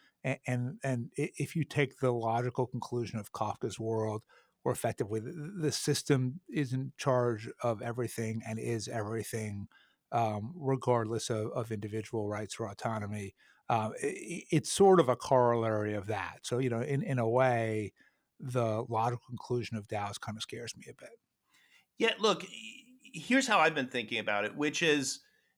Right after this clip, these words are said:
Speaker 2: there's a question of how people really view people,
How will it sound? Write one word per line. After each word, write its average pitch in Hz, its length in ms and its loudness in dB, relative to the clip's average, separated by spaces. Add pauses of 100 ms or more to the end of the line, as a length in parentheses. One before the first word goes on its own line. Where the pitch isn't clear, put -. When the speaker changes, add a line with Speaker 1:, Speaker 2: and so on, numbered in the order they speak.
(120)
Speaker 2:
there's 180 240 4
a 180 80 2
question 214 600 4
of 151 360 6 (240)
how 156 320 4
people 147 460 -2
really 120 340 2
view 107 320 0
people, - 540 -8